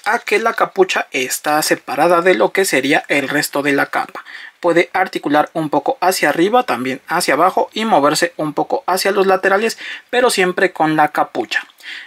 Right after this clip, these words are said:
En cuanto a los brazos, podemos ver que estos giran trescientos sesenta grados, no están impedidos para nada por la capa. Nos va a permitir un libre movimiento.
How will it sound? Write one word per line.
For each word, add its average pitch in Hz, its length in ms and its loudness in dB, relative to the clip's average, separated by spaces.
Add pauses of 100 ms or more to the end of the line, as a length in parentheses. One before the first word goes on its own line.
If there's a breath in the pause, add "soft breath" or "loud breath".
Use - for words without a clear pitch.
(120)
En 262 160 0
cuanto 247 460 2
a 233 120 2
los 190 180 2
brazos, 170 300 0
podemos 131 420 -2
ver 156 160 0
que - 100 -8
estos 143 280 -4
giran 147 320 -2
trescientos 139 520 -4
sesenta 131 380 -6
grados, 180 320 2
no 180 100 -2
están 165 340 -4
impedidos 170 580 -2
para 185 200 -2
nada 160 280 0
por 170 200 -2
la 143 140 0
capa. - 320 -2 (560 loud breath)
Nos 139 180 -6
va 156 60 2
a 151 60 -2
permitir 143 580 -2
un 151 220 -2
libre 143 240 0
movimiento. 165 640 2